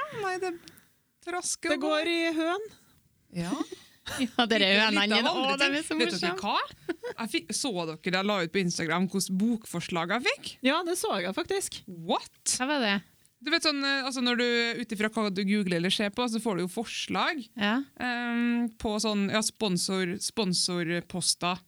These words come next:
Speaker 3: Ja.
Speaker 1: på Instagram og Facebook. Og jeg fikk, eh, nå fra Ark Bokhandel,
Speaker 2: Mhm.
Speaker 1: sponset til Mari, sponset innlegg, men viser fram pikken sin. <laughs> Og bok nummer to,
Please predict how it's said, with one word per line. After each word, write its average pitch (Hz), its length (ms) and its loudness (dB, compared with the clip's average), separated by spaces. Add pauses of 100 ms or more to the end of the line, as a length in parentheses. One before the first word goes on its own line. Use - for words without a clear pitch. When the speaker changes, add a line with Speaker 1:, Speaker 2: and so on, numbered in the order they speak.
(120)
Speaker 3:
Ja. 214 160 0
Speaker 1:
på 226 80 0
Instagram 175 400 -4
og 180 80 -8
Facebook. 170 460 -4 (580)
Og 220 160 -4
jeg 226 240 -2
fikk, 233 400 -4
eh, 220 240 0
nå 220 320 0 (1040)
fra 214 300 0 (340)
Ark 247 400 -4
Bokhandel, 240 600 -2
Speaker 2:
Mhm. 240 320 4 (100)
Speaker 1:
sponset 226 480 0
til 220 80 2
Mari, 226 240 0 (640)
sponset 220 480 -2
innlegg, 226 400 2 (400)
men 233 400 4
viser 269 320 -2
fram 226 160 0
pikken 180 320 -2
sin. 220 240 2
<laughs> - 40 -18 (840)
Og 214 100 0
bok 240 140 4
nummer 254 160 2
to, 311 140 0